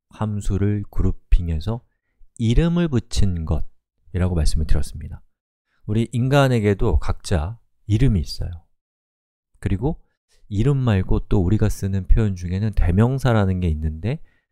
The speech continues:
그 중에 자기 자신을 가리키는 대명사가 있습니다. 한국어에서는 나, 또 영어에서는 me, 뭐 이런 것들이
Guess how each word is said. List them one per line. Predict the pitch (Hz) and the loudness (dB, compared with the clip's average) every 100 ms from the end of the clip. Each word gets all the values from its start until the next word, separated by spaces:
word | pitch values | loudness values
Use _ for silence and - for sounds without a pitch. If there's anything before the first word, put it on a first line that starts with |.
| _ | _
그 | - | -16
중에 | 85 92 117 139 - _ - | -10 -8 -8 -10 -16 _ -8
자기 | - 117 127 156 | -4 -4 -2 0
자신을 | 156 147 - 147 143 | 2 2 0 -2 0
가리키는 | - 110 110 - - 135 | 2 2 0 0 0 4
대명사가 | 127 107 104 101 107 98 | 6 6 4 0 -2 -2
있습니다. | 80 - 87 95 _ _ _ _ _ _ | -6 -10 -18 -20 _ _ _ _ _ _
한국어에서는 | - 139 135 123 120 110 - 104 123 120 - _ _ | -8 -6 -2 0 2 4 2 -2 -6 -10 -18 _ _
나, | 95 90 104 85 - _ _ - - _ _ _ _ _ _ _ _ _ _ _ | -4 0 0 0 -6 _ _ -20 -20 _ _ _ _ _ _ _ _ _ _ _
또 | 98 87 131 - _ _ _ | -2 0 -2 -8 _ _ _
영어에서는 | 92 95 113 110 104 104 110 131 - _ _ _ | -2 2 4 4 4 2 0 -6 -12 _ _ _
me, | 95 101 127 104 80 - - _ _ _ _ _ _ _ _ _ _ _ - | -4 -2 0 -2 -6 -16 -20 _ _ _ _ _ _ _ _ _ _ _ -2
뭐 | 90 | 2
이런 | 92 123 | 4 4
것들이 | 110 92 - 85 117 - | 2 -2 -4 -6 -6 -10